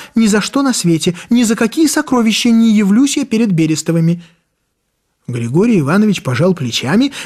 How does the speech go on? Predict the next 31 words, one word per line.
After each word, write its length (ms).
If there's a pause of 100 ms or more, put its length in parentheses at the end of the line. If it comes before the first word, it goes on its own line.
и 100
более 360
с 100
нею 180
не 140
спорил, 380
ибо 260
знал, 260
что 160
противоречием 800
с 100
нее 200
ничего 360
не 120
возьмешь, 500 (260)
и 80
пошел 360
отдыхать 540
от 200
своей 400
достопримечательной 1040
прогулки. 720 (1500)
Лизавета 640
Григорьевна 640
ушла 340
в 60
свою 260
комнату 640 (540)
и 100
призвала 600
Настю. 680